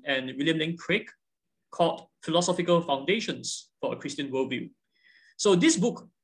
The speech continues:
will explain a lot of fun-, of, uh, important fundamental concepts concerning metaphysics,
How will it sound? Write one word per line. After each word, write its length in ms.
will 160
explain 520
a 80
lot 240
of 80
fun-, 480
of, 340
uh, 160
important 480
fundamental 800
concepts 640
concerning 540
metaphysics, 800